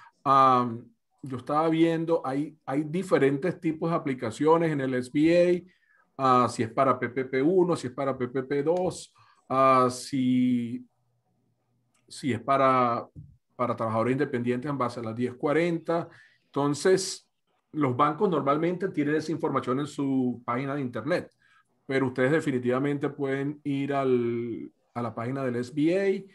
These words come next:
y ver las diferentes, ver las diferentes formas. Yo aquí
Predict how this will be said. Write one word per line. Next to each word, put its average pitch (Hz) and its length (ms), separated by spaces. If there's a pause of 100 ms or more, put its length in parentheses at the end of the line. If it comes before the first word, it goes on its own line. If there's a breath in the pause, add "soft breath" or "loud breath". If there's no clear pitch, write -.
(380 soft breath)
y 131 280
ver 123 340
las 139 100
diferentes, 127 1200 (320)
ver 113 180
las 123 120
diferentes 120 560
formas. 170 560
Yo 120 100
aquí 135 460